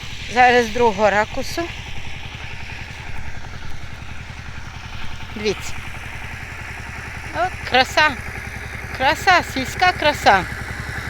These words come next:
Сільські краєвиди. Добре, тепер йдемо на Почаївську. Ось так загортає чоловік буряни, то, що покосив.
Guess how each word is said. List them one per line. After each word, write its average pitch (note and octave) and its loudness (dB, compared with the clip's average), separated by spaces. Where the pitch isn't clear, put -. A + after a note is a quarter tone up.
Сільські C4 0
краєвиди. B3 4
Добре, C#4 8
тепер A#3+ 4
йдемо B3+ 4
на C4 2
Почаївську. C4+ 2
Ось G#3 0
так F#3+ 6
загортає F#3+ 6
чоловік F3+ 2
буряни, A#3 6
то, C#4+ 10
що C#4 4
покосив. C4+ 6